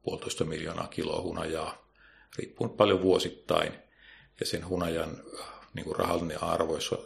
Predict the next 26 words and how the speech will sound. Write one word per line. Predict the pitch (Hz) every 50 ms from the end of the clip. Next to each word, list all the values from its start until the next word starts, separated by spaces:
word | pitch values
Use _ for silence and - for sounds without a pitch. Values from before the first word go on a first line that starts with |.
| - - - - -
ajatellaan | - - 87 -
tämmöisen | - - - - - - 85
irtohunajan | 85 87 87 85 85 80 80 82 80 78 80
hinnalla, | 82 85 80 78 78 80 82 82 80 82
niin, | 82 80 80 - - _ _ - - - - - - - _ - - -
niin | 80 - - - - - -
olisi | - - - - -
ehkä | - - - - -
jonkun | - - - - - - - - - - - -
seitsemän | - - - - - - 78 78 78 -
miljoonaa | 78 78 76 - 78 80 80
tai | - - -
jotain | - - - 82 80
semmoista, | - - 82 - - - - - -
niin | 80 78
se | - -
pölyttäjähyöty | - - 123 117 110 - - 92 90 92 104 101 95 - -
on | 87 87
yleensä | 92 87 85 80 - - 82 - - - - - - -
laskelmissa | - - - - - - 76 78 - - -
päädytty | - - 87 87 87 87 - -
siihen, | - - 80
että | - -
se | - 107
on | 110
noin | 113 107 101 -